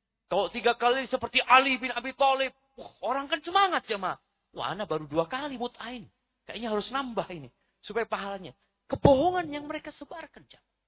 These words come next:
Dan itu banyak sekali. Cuma mereka pandai untuk memungkus kebohongan mereka. Sekali lagi mereka akan menggunakan nama, nama Nabi sallallahu alaihi wasallam. Karena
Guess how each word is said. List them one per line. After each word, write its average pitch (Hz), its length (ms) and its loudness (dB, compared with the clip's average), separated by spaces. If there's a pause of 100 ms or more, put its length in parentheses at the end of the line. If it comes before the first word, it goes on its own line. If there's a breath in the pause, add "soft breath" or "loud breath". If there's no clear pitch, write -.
(260)
Dan 208 240 0
itu 285 160 -6
banyak - 560 -10
sekali. - 520 -20 (1400)
Cuma 151 400 -6
mereka 127 320 -8
pandai 123 480 -6
untuk 110 240 -14
memungkus 107 480 -14
kebohongan 104 400 -10
mereka. 104 400 -8 (320)
Sekali 117 240 -8
lagi 113 260 -6
mereka 123 480 -8
akan 120 280 -8
menggunakan 107 440 -8
nama, 131 360 -8 (720)
nama 180 240 -4
Nabi 202 320 -8
sallallahu 113 240 -10
alaihi - 80 -10
wasallam. - 220 -16 (640)
Karena 156 220 -2